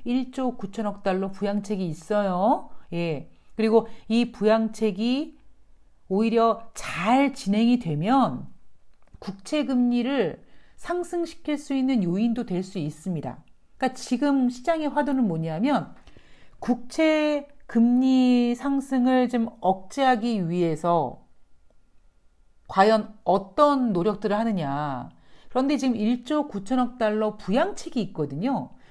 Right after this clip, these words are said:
그럼 단순하게 생각하면 "아휴, 일 조 구천억 달러 부양책 이거 이제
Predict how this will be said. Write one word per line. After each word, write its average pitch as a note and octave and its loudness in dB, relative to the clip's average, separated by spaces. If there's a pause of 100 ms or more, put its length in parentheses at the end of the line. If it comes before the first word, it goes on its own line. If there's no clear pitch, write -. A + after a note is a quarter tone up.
그럼 D#4+ 0 (200)
단순하게 C4+ 2
생각하면 G3+ 0 (640)
"아휴, A3+ 4 (520)
일 C4+ -2
조 C#4+ -2
구천억 B3 -2
달러 A3 2
부양책 A3 -2
이거 F#3+ -2 (140)
이제 F#3 -2